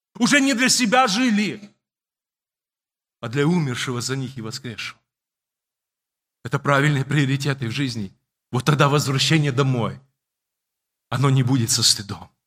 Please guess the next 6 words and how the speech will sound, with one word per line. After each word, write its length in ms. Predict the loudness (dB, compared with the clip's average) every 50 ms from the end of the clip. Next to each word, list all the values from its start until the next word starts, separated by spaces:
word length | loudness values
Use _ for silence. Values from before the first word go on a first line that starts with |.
| _ _ _ _ _ _ _ _ _ _ _ _ _ _ _ _ _
Оно 240 | _ -4 0 0 0
будет 240 | -2 -2 -4 0 4
славным, 440 | 4 4 4 2 -6 -6 -10 _ _ _ _ _ _ _ _ _ _ _ _ _ _ _ _ _ _ _ _ _ _ _ _ -4
желанным 580 | 0 2 4 6 6 6 4 4 0 -2 -2
и 40 | -2
радостным. 500 | -2 -4 -4 -2 -2 -2 -2 -2 -4